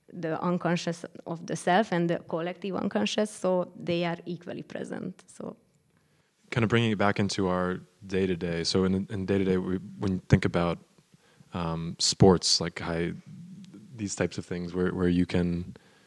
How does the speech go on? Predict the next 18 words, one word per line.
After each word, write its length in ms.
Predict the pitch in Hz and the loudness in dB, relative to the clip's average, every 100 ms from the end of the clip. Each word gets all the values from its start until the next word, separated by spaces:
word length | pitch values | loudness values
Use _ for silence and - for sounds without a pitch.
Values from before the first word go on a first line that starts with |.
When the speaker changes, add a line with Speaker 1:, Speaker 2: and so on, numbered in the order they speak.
| _ 98 | _ 6
Speaker 2:
visualize 580 | 110 104 98 92 92 90 | 8 10 10 10 6 2
or 40 | |
sensationalize 680 | - 87 95 - 92 90 85 | 0 6 6 8 6 4 4
yourself 340 | 87 92 - | 2 2 2
doing 280 | 95 92 90 | 2 4 2
something, 460 | 92 87 87 82 87 - - - _ - | 0 0 -4 -6 -10 -18 -20 -20 _ -4
and 320 | 87 87 85 | -2 0 0
you 100 | 90 | 2
can 100 | 92 | 2
actually 240 | 87 - | 0 -2
get 140 | 87 78 | -2 0
better 220 | 90 82 | -2 0
at 120 | 82 | -4
it 120 | 85 - _ _ | -8 -10 _ _
than 460 | 120 98 82 82 87 | -10 -6 -6 -8 -10
if 180 | 85 - | -12 -10
you 120 | 80 | -10
just 540 | 78 82 78 - - | -6 -6 -4 -6 -6